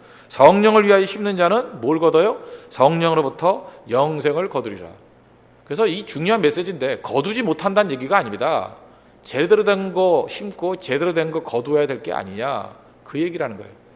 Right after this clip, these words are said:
그러니까 "니네들이 수고하고 열심을 다하는데 도대체 뭘 심고 다니는 거니?" 그게 질문이라는 것입니다.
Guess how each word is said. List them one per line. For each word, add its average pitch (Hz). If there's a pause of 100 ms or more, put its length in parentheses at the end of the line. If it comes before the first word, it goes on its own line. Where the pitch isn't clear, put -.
(600)
그러니까 185
"니네들이 208
수고하고 202
열심을 185
다하는데 147
도대체 -
뭘 120
심고 190
다니는 143
거니?" 123
그게 135
질문이라는 165
것입니다. 101